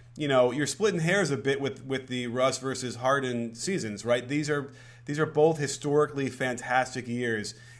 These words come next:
And, um, y-, at some point, it's like you gotta put a value on something.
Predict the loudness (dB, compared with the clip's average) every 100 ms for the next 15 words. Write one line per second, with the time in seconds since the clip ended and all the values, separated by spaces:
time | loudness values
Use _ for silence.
0 | -8 -2 0 0 0 2 2 2 0 -4
1 | -8 -6 -4 -4 -2 0 0 -2 -2 -2
2 | -4 -8 -6 -4 0 2 2 0 0 4
3 | 6 6 4 -2 -2 -2 -2 -2 -4 -4
4 | -4 -6